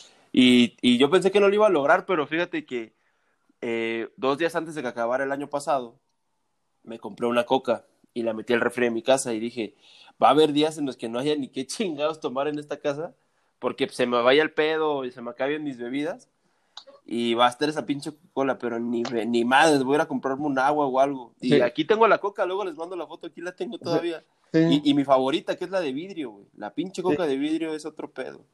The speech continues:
Speaker 2: O sea, por ejemplo, lo que sí estoy tomando, por ejemplo, es este Peñafiel sin azúcar.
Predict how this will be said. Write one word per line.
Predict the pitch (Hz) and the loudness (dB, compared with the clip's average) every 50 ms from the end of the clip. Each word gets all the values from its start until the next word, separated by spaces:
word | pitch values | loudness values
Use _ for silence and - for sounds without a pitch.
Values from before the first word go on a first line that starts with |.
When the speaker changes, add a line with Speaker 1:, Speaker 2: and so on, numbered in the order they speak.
| _ _ _ _ _ _ - | _ _ _ _ _ _ 4
Speaker 2:
O | 175 | 6
sea, | 165 196 196 | 6 8 8
por | 208 196 | 8 6
ejemplo, | 180 196 190 196 196 | 6 6 8 10 10
lo | 190 196 | 10 10
que | 202 196 | 8 6
sí | 165 226 | 4 4
estoy | 233 - 262 254 | 4 4 4 6
tomando, | - 254 226 214 208 220 226 - | 8 8 8 8 8 8 8 6
por | 214 190 | 8 8
ejemplo, | 170 175 190 185 208 | 8 8 8 8 8
es | 202 175 | 8 8
este | 190 190 - 214 202 202 | 6 6 8 8 8 8
Peñafiel | 202 - 185 175 165 156 - 165 185 208 196 | 6 4 6 8 6 6 8 8 8 8 6
sin | - 190 170 156 | 6 6 6 6
azúcar. | 135 - 151 147 - - - - | 8 6 4 2 4 2 -4 -4